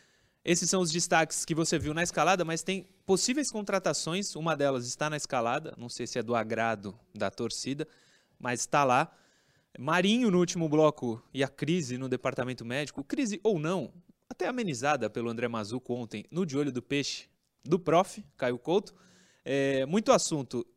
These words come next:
e principalmente Santos e Libertad. O jogo é hoje, primeiro jogo das quartas de final da Copa Sul-Americana. Vale muito pro Santos avançar de fase. Financeiramente é muito importante e pra moral do time também. É sobre isso que a gente vai falar no programa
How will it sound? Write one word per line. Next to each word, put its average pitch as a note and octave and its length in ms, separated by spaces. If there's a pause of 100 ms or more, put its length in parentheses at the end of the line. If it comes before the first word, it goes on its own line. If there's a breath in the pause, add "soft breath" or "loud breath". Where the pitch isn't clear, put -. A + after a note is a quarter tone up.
(120)
e G3+ 120
principalmente F#3+ 760 (200)
Santos A#3 260
e A#3 60
Libertad. G#3 360
O E3+ 60
jogo D3 220
é E3+ 80
hoje, C#3 260
primeiro B2+ 380
jogo A#2+ 260 (180)
das D3+ 240
quartas F#3 380
de D#3 80
final C#3+ 220
da C3 80
Copa C#3 280
Sul-Americana. D#3+ 800 (300)
Vale F3+ 260
muito G3 380
pro E3 180
Santos - 540
avançar E3+ 640
de D#3 100
fase. C#3 440 (260)
Financeiramente E3+ 720
é - 20
muito D3 300
importante C#3+ 580 (300)
e - 100 (460)
pra E3+ 140
moral F3+ 420
do C#3+ 100
time D#3 300 (480)
também. C#3+ 320
É E3 60
sobre F#3 240
isso F#3 100
que F#3 60
a - 20
gente F3 100
vai E3+ 100
falar C#3+ 300 (140)
no G3 160
programa F3+ 500